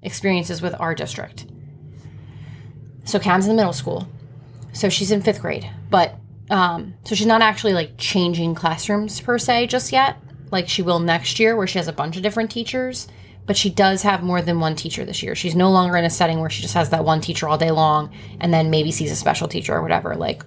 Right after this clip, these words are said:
art, music, whatever. So now she has a teacher who teaches language arts and science, and then she has another teacher who teaches math. Then she has a digital design class, which is like a three D printing class. So she's a teacher for that. And then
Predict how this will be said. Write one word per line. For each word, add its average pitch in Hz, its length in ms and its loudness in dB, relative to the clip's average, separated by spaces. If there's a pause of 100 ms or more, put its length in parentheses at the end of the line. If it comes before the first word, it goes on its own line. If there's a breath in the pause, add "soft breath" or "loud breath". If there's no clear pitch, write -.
art, 165 320 2 (120)
music, 165 480 0
whatever. 151 360 2 (1300 soft breath)
So - 140 0
now 190 120 4
she 190 120 2
has 185 160 4
a 185 60 0
teacher 170 600 0 (320 soft breath)
who 170 220 4
teaches 165 560 -2
language 165 320 2
arts 202 400 2
and 220 100 0
science, 175 640 0
and 185 100 -2
then 175 100 0
she 180 120 -2
has 170 80 -4
another 185 180 2
teacher 202 300 0
who 180 80 0
teaches 175 300 -4
math. 160 500 0 (400 soft breath)
Then 175 160 4
she 180 200 2
has 175 240 4
a 165 240 0
digital 175 320 2
design 160 360 2
class, 185 300 0
which 180 120 -4
is 170 80 -4
like 175 120 -2
a 165 60 -2
three 170 280 0
D 170 140 0
printing 180 420 2
class. 220 480 0 (340 soft breath)
So - 120 -10
she's 170 160 -6
a - 20 -20
teacher 180 240 0
for 185 160 2
that. 175 240 0 (880)
And 185 220 4
then 165 640 2